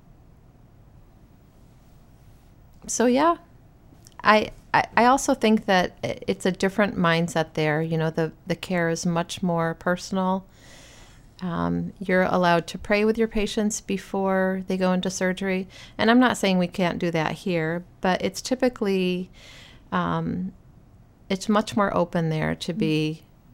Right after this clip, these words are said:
to be real with your patients and to be on their, um, spiritual level as well, because they're a very spiritual country. They're very, mostly Catholic. Um,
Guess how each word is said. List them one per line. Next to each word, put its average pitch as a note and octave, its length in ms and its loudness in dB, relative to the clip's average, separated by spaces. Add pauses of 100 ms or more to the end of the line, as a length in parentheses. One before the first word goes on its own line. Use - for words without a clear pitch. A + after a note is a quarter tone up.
(140)
to F3 160 -6
be E3+ 160 -4
real D3+ 340 -2
with D3+ 120 -6
your D#3 140 -6
patients D3+ 540 -6
and D#3 200 -4
to E3+ 140 -4
be D3 640 -4 (180)
on D3+ 180 -2
their, D3 400 -2 (180)
um, D#3 460 -6 (960)
spiritual D#3+ 520 -2
level C#3 420 -4
as D3 220 -6
well, C3 340 -4
because F3+ 280 -4
they're G#3 140 2
a F#3+ 40 0
very F3+ 280 2
spiritual D#3+ 540 -2
country. - 640 -6
They're D#3+ 160 -2
very, D#3 400 -2
mostly E3+ 400 -6
Catholic. F#3 680 -4 (760)
Um, D#3+ 480 -4